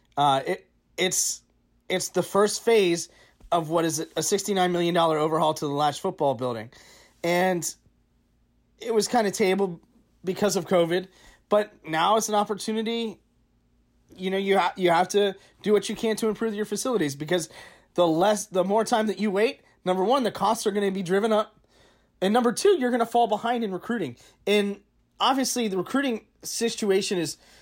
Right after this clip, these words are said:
is not ideal right now with, with football or with athletes not able to take official visits. So you're doing these things virtually, and,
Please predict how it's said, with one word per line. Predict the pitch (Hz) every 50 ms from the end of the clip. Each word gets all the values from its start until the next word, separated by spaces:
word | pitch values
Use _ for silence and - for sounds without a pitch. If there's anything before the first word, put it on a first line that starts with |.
| _ _ -
is | 175 170 160 151 135 - _ _ _ _ _ _ _ _ - -
not | 175 170 175 180 180 190 220 240 - -
ideal | - 175 165 160 139 156 202 247 233
right | 196 170 160 147 139
now | 147 147 160
with, | 160 151 139 - -
with | 156 156 143 135 - -
football | - - 214 208 214 214 202 196 196 196
or | 180 180
with | 160 160 165
athletes | 180 190 208 - 214 202 165 -
not | 202 208 208
able | 190 196 196 202
to | 190 -
take | 180 - 202 185 180 - - _ - - - - _ -
official | 165 - 220 220 - 202
visits. | 175 226 294 233 185 143 - - - - - - - - - _ _ _ _ _ _ _ _ _ _ _ _
So | - - - 247 226 214 208 208 196 - _ _ _ _ _ _ -
you're | 202 196 196 185 180
doing | 170 - - 220 233 240 240 240
these | 233 233 220
things | - 240 220 180
virtually, | 139 160 170 170 175 - 190 165 160 160 156 156 170 -
and, | - 151 143 143 143 143 139 139